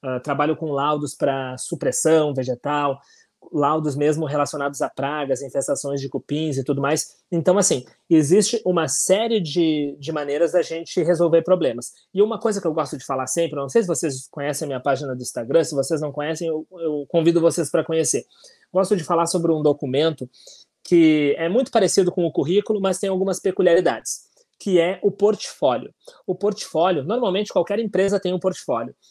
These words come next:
No portfólio, tu coloca basicamente ali a missão da tua empresa, né, ou a tua missão como profissional, no que que tu acredita e os problemas que tu resolve, né? Eu, por exemplo, vou dizer pra vocês o que que eu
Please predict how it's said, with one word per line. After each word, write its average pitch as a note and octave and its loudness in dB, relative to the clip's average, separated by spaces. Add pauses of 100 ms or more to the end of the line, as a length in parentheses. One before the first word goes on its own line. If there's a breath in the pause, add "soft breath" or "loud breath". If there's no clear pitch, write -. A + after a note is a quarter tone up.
(100)
No F#3+ -2
portfólio, G3 0
tu F#3 -6
coloca D#3+ 0
basicamente D#3+ -2
ali C#3+ 0
a C#3 -10
missão E3 2
da E3+ 4
tua C#3+ -4
empresa, D#3 0
né, D3 -2
ou C#3 2
a C3 -8
tua E3+ 4
missão D#3+ -2
como D#3 -8
profissional, C#3 -4
no D3 -6
que D#3+ -2
que - -12
tu - -2
acredita C#3+ -2 (280 soft breath)
e F3+ 4
os E3 2
problemas D#3+ 2
que F3+ 0
tu F3 0
resolve, C#3+ 0
né? D#3 -6
Eu, D#3+ 2
por E3+ 4
exemplo, D3+ -4 (280 soft breath)
vou D3+ 2
dizer D3 0
pra D#3 0
vocês D3 0
o D3 -8
que E3+ -2
que F3+ -4
eu D#3 2